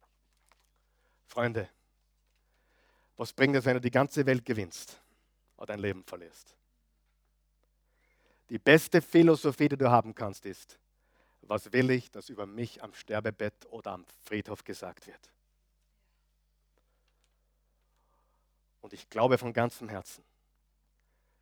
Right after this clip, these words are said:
dass du heute die richtige Richtung einschlagen kannst.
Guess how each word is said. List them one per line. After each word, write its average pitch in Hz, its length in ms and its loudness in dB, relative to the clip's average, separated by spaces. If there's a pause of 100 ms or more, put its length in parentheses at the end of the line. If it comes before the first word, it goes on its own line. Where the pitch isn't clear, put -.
(400)
dass - 200 -18
du 98 140 -16
heute 113 240 -6
die 110 120 -6
richtige 110 420 -8
Richtung 110 260 -6
einschlagen 98 440 -10
kannst. - 420 -20